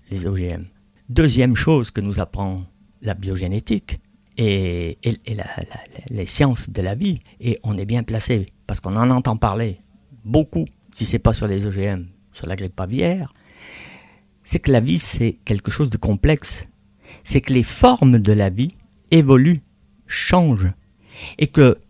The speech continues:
les scientifiques ont la possibilité d'observer comment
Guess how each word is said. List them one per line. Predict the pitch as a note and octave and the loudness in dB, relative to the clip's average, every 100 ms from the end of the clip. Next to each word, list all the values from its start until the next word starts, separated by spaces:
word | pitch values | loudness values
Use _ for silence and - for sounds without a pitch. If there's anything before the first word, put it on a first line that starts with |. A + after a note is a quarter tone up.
| - | -6
les | A#2 A2 G#2 G2+ G2 F#2 - - | 0 2 2 2 2 0 -4 -4
scientifiques | - C3 D3+ - - | 0 2 0 -4 -2
ont | B2+ | 0
la | A#2+ | 2
possibilité | B2 - A#2+ A#2 A2+ A#2 - B2+ | 0 0 0 0 0 0 -2 -8
d'observer | C3+ G3+ A3+ - - D#3 A#2 D3 A3 G#3 _ _ _ _ - | 2 2 2 -4 0 0 0 2 2 0 _ _ _ _ 6
comment | F#3+ F3 G3 | 6 8 2